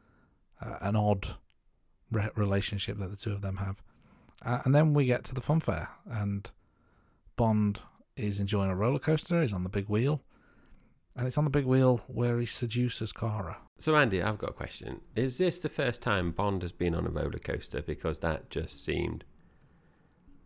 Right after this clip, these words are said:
Speaker 2: a bit weird. And also, the other point is, you know, you, you mentioned the, the two bedrooms, but then Bond in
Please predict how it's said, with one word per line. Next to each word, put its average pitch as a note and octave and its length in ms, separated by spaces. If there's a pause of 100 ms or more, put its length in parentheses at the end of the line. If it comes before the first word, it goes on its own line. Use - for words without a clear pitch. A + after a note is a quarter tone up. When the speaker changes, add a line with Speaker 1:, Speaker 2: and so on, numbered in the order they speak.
Speaker 2:
a D2+ 80
bit D#2 320 (260)
weird. F2 600 (600)
And G#2 360
also, A2 540
the E2 120
other G2 140
point D2+ 380
is, D2 320 (920)
you D#2+ 80
know, C#2 160 (220)
you, E2+ 160
you F2 180
mentioned D#2+ 560
the, D2+ 220
the - 140
two D#2+ 260
bedrooms, D2 680 (180)
but D2+ 240
then F2 420 (420)
Bond F2+ 580
in D#2 320